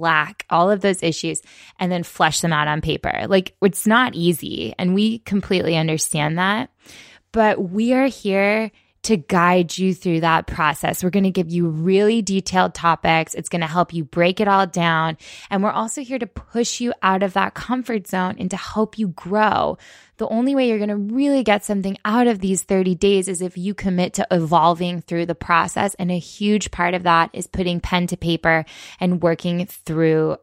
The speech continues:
um, each of the topics that we're presenting. And they're all very well thought out,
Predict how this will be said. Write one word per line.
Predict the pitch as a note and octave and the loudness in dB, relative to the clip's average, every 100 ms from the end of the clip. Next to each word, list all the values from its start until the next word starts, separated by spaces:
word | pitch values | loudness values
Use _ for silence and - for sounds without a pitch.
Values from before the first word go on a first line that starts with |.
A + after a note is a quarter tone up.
| - | -8
um, | D#3 D3+ - - | -8 -8 -10 -8
each | E3 F3 | -4 -4
of | D#3 | -4
the | |
topics | E3 D#3+ - D#3+ - | -4 -2 -2 -2 -2
that | D#3 | 0
we're | E3 | 0
presenting. | - E3 D#3+ E3+ F#3+ G3 | -2 -2 0 0 0 0
And | - E3+ | -4 -6
they're | - | -2
all | E3 E3+ | 0 0
very | D#3+ F3 F3 F3 | 0 2 4 4
well | E3 E3+ | 4 2
thought | - E3 D#3+ | 2 0 2
out, | D#3+ D#3 D#3 | 2 0 -2